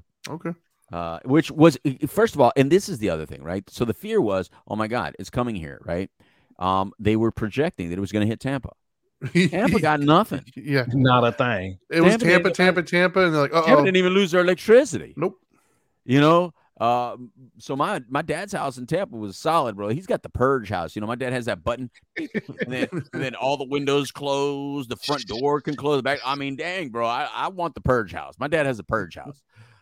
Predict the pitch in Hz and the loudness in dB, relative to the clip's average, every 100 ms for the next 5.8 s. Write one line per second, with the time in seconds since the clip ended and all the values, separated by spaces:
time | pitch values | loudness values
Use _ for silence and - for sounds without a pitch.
0 | _ 92 95 90 90 90 107 104 - 123 | _ -6 -4 -4 -6 -8 -8 -8 -8 -6
1 | 98 98 92 101 117 113 104 101 87 82 | -6 -6 -2 0 2 0 -4 -10 -12 -10
2 | 85 117 143 _ _ 107 107 107 - 117 | -10 -10 -14 _ _ -10 -10 -18 -12 -10
3 | 117 107 147 139 - 95 120 127 - 127 | -8 -8 -8 -8 -12 -8 -4 -4 -2 -2
4 | 160 113 - _ 98 95 82 - 123 - | 0 -2 -2 _ -8 -8 -10 -8 -10 -4
5 | 101 92 104 107 131 139 202 - | -4 -2 -4 -4 -2 0 -2 -4